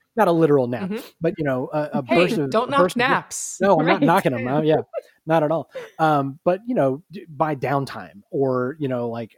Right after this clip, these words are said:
Speaker 1: uh, sometimes downtime in the form of procrastination, um, those kinds of
Speaker 3: Mm-hmm.
Speaker 1: things. And, and my take on the story is, yeah, but the, the hare did still cross the finish line. And if,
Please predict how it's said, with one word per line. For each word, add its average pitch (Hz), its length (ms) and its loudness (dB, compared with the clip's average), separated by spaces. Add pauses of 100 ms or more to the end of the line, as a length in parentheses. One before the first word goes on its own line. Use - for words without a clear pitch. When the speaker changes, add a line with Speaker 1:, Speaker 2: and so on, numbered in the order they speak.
Speaker 1:
uh, 160 320 -14 (140)
sometimes 131 640 -4 (180)
downtime 135 560 -2
in 123 60 -4
the 127 80 -4
form 127 260 -4
of 113 140 -8 (220)
procrastination, 120 840 -6 (460)
um, 143 220 0
those 147 180 0
kinds 143 240 -4
of 180 80 -6
Speaker 3:
Mm-hmm. 196 60 -6
Speaker 1:
things. 175 240 -6 (260)
And, 147 240 -4 (100)
and 139 420 -4 (760)
my 165 240 -2
take 160 220 -4
on 127 80 -4
the 120 60 -6
story 120 340 -6
is, 117 200 -10 (100)
yeah, 196 120 -8
but 180 140 -6
the, 135 160 -10 (200)
the 147 100 0
hare 240 360 -4
did 185 300 -2
still 190 240 -4
cross 175 260 -4
the - 80 -14
finish 160 300 -8
line. 208 260 -10 (240)
And 147 120 -2
if, 123 200 -6